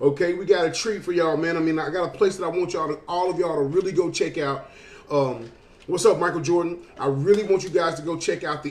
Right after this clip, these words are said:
Impact page, man. Um, I'll try to put the Impact, Trey, if you would, drop the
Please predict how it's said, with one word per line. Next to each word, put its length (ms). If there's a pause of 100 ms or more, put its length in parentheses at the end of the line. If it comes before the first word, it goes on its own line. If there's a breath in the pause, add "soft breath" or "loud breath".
(120)
Impact 480
page, 340
man. 420 (240 loud breath)
Um, 520 (1000 soft breath)
I'll 140
try 260
to 80
put 260
the 220
Impact, 540 (680 soft breath)
Trey, 260
if 120
you 80
would, 360
drop 280
the 100